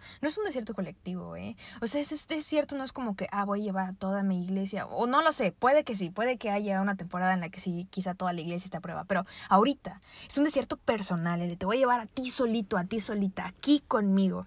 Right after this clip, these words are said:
para conquistarte y para devolverte tu valor,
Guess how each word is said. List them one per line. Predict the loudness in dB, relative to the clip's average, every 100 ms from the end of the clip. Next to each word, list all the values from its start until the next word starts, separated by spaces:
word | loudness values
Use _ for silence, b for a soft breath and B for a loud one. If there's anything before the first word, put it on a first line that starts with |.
| -12 _
para | 0 0
conquistarte | 0 -2 -2 -6 -4 -4 -4 -8 -12 B B -4
y | -2
para | 2 2
devolverte | 2 0 0 2 2 0
tu | -4 0
valor, | 2 4 2